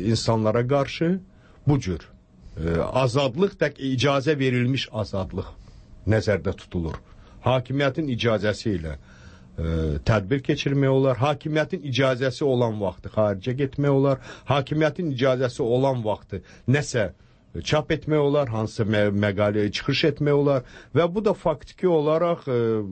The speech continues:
çox təhlükəli bir tendensiyadır. Lakin mən yenə deyirəm, e, mən, e, nikbinəm və hesab edirəm ki, bu tendensiyalar e, istər-istəməz, e, hakimiyyətin özünü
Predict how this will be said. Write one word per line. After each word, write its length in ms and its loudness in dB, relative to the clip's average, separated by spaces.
çox 240 -2
təhlükəli 640 2
bir 100 -4
tendensiyadır. 800 0
Lakin 320 2
mən 240 2
yenə 220 2
deyirəm, 320 2
e, 400 -4
mən, 320 0
e, 100 2
nikbinəm 560 0
və 160 2
hesab 400 0
edirəm 360 0
ki, 120 0
bu 180 0
tendensiyalar 1000 0
e, 60 4
istər-istəməz, 920 0
e, 140 0
hakimiyyətin 640 2
özünü 320 0